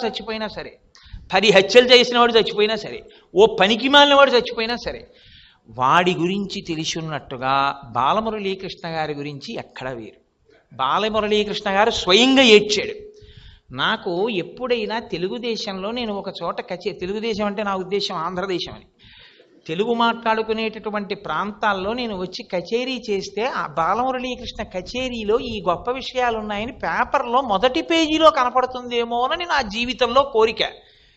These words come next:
జిల్లా ఎడిషన్లో ఎక్కడో ఒక మూల ఓ చిన్నది బాలమురళీకృష్ణ కచేరీ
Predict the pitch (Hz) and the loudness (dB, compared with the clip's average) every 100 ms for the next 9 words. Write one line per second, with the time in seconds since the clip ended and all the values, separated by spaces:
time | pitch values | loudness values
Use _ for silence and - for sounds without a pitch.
0 | _ _ - - - _ - 127 117 170 | _ _ -20 -20 -20 _ -20 -16 -8 -4
1 | 208 247 262 247 220 - 202 208 240 185 | -2 0 0 0 -4 -8 -8 -4 -4 -4
2 | - 202 190 214 240 285 262 190 170 170 | -6 -6 -2 2 2 0 -2 -4 -4 -2
3 | 226 226 139 127 202 - _ _ _ _ | 2 2 2 -2 -6 -12 _ _ _ _
4 | - 202 202 202 208 208 170 160 202 247 | -8 -6 -4 -6 -6 -4 -2 0 0 0
5 | 233 233 226 190 254 214 180 202 185 123 | -2 -4 -4 -8 -8 -8 -2 0 0 0
6 | - | -10